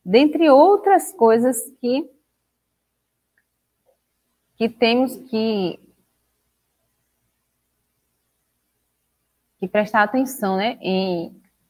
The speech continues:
ao fazer a, a argila, ao trabalhar com a argila e fazer a cerâmica.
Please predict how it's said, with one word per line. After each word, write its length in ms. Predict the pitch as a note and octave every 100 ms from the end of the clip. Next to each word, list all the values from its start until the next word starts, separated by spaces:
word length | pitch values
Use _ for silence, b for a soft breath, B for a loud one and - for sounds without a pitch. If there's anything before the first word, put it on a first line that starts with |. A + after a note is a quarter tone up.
| _ _
ao 140 | - F#3
fazer 520 | A3+ G3+ F3+ F#3 F#3+
a, 320 | G3 F#3 E3 _ _ _ _ _ _ _ _ _ _ _ _ _ _ _ _ _ _ -
a 180 | F#3+
argila, 600 | A3 G3+ - D#3+ D3 F3+ _ _ -
ao 220 | E3+ F3
trabalhar 540 | F3 A3+ B3+ G#3 G3+ -
com 80 |
a 80 | A3
argila 560 | G#3+ F#3+ F3 F3+ G3 A3+
e 100 | A#3
fazer 300 | B3 G3 G3
a 40 |
cerâmica. 680 | G3 A#3+ G3+ D#3+ E3+ - E3+